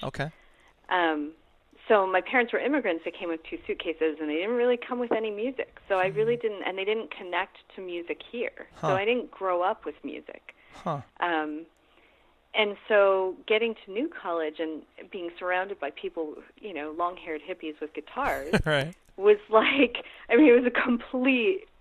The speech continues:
Speaker 2: complete awakening, you know?
Speaker 1: Sure.
Speaker 2: So my, a lot of my political,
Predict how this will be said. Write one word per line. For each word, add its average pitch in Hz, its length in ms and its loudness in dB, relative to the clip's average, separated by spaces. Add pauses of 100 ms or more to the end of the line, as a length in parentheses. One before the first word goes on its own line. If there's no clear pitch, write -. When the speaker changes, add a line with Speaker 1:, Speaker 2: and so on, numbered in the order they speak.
Speaker 2:
complete 247 500 -2
awakening, 180 640 0
you 160 80 -6
know? 175 180 -2
Speaker 1:
Sure. 156 120 -8
Speaker 2:
So 180 60 -8
my, 185 220 0 (160)
a - 60 -4
lot 190 320 4
of 240 120 -4
my 147 180 -6 (120)
political, 156 640 -6